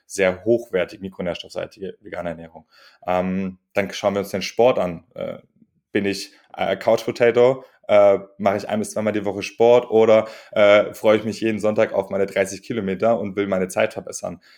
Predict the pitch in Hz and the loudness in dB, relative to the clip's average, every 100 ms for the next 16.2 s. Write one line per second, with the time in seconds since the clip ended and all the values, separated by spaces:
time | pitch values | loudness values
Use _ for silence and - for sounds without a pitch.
0 | _ - 95 92 95 95 92 _ - - | _ -4 -2 -2 -4 -6 -10 _ -10 -6
1 | 101 98 98 95 95 107 - 110 - 104 | -6 -6 0 2 2 0 -4 -6 -2 -4
2 | 98 101 95 107 95 95 95 92 92 113 | -2 -8 -10 -8 -8 -6 -4 -6 -6 -8
3 | 113 - 92 87 - 104 - 95 95 - | -8 -6 -6 -8 -10 -14 -8 -10 -10 -14
4 | 98 92 90 104 139 - 98 90 - - | -8 -8 -4 -6 -6 -8 -8 -6 -10 -12
5 | 90 - 90 87 - - - - 95 104 | -14 -14 -12 -14 -14 -20 -10 -6 -4 -4
6 | 98 98 98 - 92 98 - 110 113 90 | 0 2 2 0 -6 -8 -6 -2 0 -2
7 | - - 123 135 127 - 104 - 110 - | -6 -2 0 0 -2 -6 -10 -10 -10 -10
8 | - - 98 90 131 - _ _ 101 95 | -12 -14 -10 -10 -10 -14 _ _ 0 0
9 | 95 98 95 - 107 95 - 107 98 101 | 0 -6 -12 -10 -6 -6 -6 -6 -6 -6
10 | 98 98 - 104 - - 92 92 92 - | -10 -10 -8 -8 -8 -12 -12 -12 -16 -8
11 | 139 143 160 - - _ _ _ - - | 2 2 2 -6 -12 _ _ _ -10 -4
12 | 131 135 95 - 95 120 135 - _ 92 | 2 2 0 -4 -2 -2 -2 -12 _ -14
13 | 101 - 101 113 101 98 101 104 98 98 | -12 -8 -6 -6 -10 -8 -6 -2 0 -2
14 | 117 95 - 95 110 107 - 95 98 95 | -4 -10 -12 -12 -8 -6 -4 -4 -6 -6
15 | 107 127 - - - 95 95 90 101 90 | -6 -8 -12 -16 -16 -12 -10 -8 -8 -8
16 | 95 139 | -8 -12